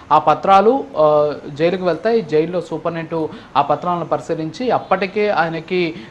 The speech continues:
ఆ, రిమాండ్ ఖైదీకి సంబంధించినటువంటి, ఆ, కొన్ని, ఆ, ప్రొసీజర్స్ కంప్లీట్ అయి ఉంటాయి కాబట్టి, so ఆ ప్రొసీజర్స్ అన్ని కూడా పూర్తి చేసిన తర్వాత మాత్రమే ఆయనకి బెయిల్ వస్తుంది. అయితే ఇక్కడ, ఆ, ముఖ్యమైనటువంటి అంశం ఏంటంటే మధ్యంతర బెయిల్ వచ్చింది సరే, మరి ఇప్పుడు, ఆ, అల్లు అర్జున్ ఎప్పుడు బయటకు వస్తాడు అనే దాని మీద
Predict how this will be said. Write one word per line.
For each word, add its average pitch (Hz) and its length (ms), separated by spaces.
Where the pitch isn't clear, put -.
ఆ, 147 220
రిమాండ్ 180 380
ఖైదీకి 156 280
సంబంధించినటువంటి, 143 1080
ఆ, 139 360
కొన్ని, 156 300
ఆ, 135 360
ప్రొసీజర్స్ 170 480
కంప్లీట్ 147 320
అయి 156 80
ఉంటాయి 147 160
కాబట్టి, 226 300
so 190 60
ఆ 160 80
ప్రొసీజర్స్ 165 580
అన్ని 151 140
కూడా 151 300
పూర్తి 214 180
చేసిన 175 280
తర్వాత 139 320
మాత్రమే 139 340
ఆయనకి 180 160
బెయిల్ 135 220
వస్తుంది. 120 320
అయితే 202 140
ఇక్కడ, 202 480
ఆ, 160 260
ముఖ్యమైనటువంటి 202 680
అంశం 170 260
ఏంటంటే 170 580
మధ్యంతర 208 360
బెయిల్ 196 220
వచ్చింది 185 360
సరే, 151 460
మరి 160 220
ఇప్పుడు, 170 500
ఆ, 143 300
అల్లు 165 160
అర్జున్ 196 360
ఎప్పుడు 147 320
బయటకు 175 260
వస్తాడు 151 300
అనే 147 140
దాని 143 180
మీద 160 320